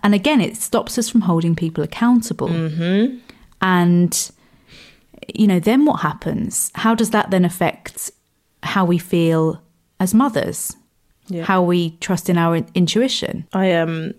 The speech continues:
Speaker 2: when I do debriefs, I, I often start with, you know, the question sort of like, "And who, who are you blaming?"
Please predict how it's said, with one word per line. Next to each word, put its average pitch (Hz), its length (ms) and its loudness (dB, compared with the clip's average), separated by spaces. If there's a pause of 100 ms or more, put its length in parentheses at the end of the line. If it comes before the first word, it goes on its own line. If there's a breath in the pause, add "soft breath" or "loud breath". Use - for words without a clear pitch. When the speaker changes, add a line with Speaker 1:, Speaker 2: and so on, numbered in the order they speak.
(100)
Speaker 2:
when 170 180 -2
I 170 80 0
do 175 280 2
debriefs, 151 640 -4 (580 loud breath)
I, 160 240 -2 (160)
I 170 100 0
often 160 360 -2
start 156 460 -4
with, - 340 -2 (180)
you 196 80 0
know, 147 160 0
the 156 100 -4
question - 480 -8
sort - 240 -4
of - 60 -10
like, 156 200 -6
"And 160 120 -4
who, 190 460 0 (840 soft breath)
who 220 120 2
are 247 40 6 (120)
you 202 60 4
blaming?" 165 580 0